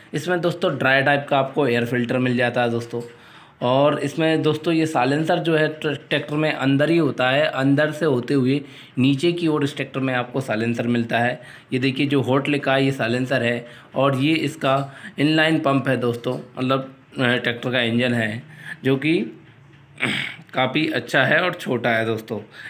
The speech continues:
इसमें दोस्तों कूलिंग की बात करें तो इसमें लिक्विड कूलिंग वाला सिस्टम रहता है, कूलेंट वाला। तो ये रेडिएटर है और इसमें कूलेंट वाला वाटर ये डलता है दोस्तों। ड्राई टाइप का इस ट्रैक्टर में आपको एयर फिल्टर मिल जाता है। और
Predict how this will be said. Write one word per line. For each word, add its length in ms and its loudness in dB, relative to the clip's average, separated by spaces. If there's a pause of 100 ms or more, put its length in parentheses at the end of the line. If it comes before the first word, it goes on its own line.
इसमें 280 0
दोस्तों 340 0
कूलिंग 340 2
की 120 2
बात 240 4
करें 240 2
तो 120 0
इसमें 220 0
लिक्विड 360 -2
कूलिंग 320 2
वाला 180 2
सिस्टम 360 -4
रहता 200 0
है, 80 2
कूलेंट 420 0
वाला। 320 0 (600)
तो 200 4
ये 200 2
रेडिएटर 500 4
है 240 4
और 100 0
इसमें 220 -4
कूलेंट 380 2
वाला 280 2 (200)
वाटर 300 0
ये 160 2
डलता 300 2
है 80 2
दोस्तों। 320 -2 (440)
ड्राई 220 4
टाइप 240 4
का 120 2
इस 120 0
ट्रैक्टर 240 -4
में 140 2
आपको 260 -2
एयर 200 0
फिल्टर 340 -2
मिल 200 2
जाता 280 2
है। 240 -4 (460)
और 520 2